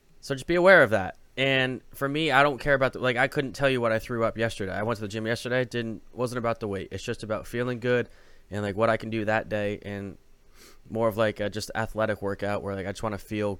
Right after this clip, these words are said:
good and healthy. So for me, it's not about the weight. So determining that too, like, what you wanna do in the gym, or, like, if you have an injury preventing you from playing a sport or something like that, like, just focus on what it is you want to accomplish,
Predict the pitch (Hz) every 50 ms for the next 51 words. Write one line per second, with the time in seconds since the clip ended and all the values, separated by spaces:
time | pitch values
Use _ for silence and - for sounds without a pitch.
0 | - - 107 101 101 98 - 92 92 95 98 90 87 - - - 82 - - -
1 | - - - - - - 98 95 90 - - 110 117 135 151 147 - - 131 127
2 | 117 120 120 - - 110 113 110 101 - - 113 107 113 - - 147 147 143 139
3 | 131 110 104 104 120 - - - - 120 123 131 123 113 104 95 107 120 113 -
4 | 113 120 123 117 117 120 120 117 110 98 110 113 117 127 135 120 110 120 117 107
5 | 98 101 110 117 127 147 165 175 - - - - - - _ _ - - - -
6 | - 117 113 110 110 - - - _ - - - - - - - - - - -
7 | - - - - 110 - 139 131 120 - - 127 139 139 131 135 127 123 127 117
8 | 117 135 135 127 120 123 117 - 120 104 - 123 117 110 - - - - - -
9 | 147 139 131 - - - - 104 95 - - 131 120 131 131 127 120 113 - -
10 | 117 110 98 - - 98 101 98 - _ _ _ - - - - - 131 127 -
11 | - - - - - 156 160 160 170 156 175 160 143 131 139 139 139 - 90 135
12 | 135 123 110 123 123 120 113 123 123 - - 127 117 104 - - 107 110 117 110
13 | - 160 175 180 - - - -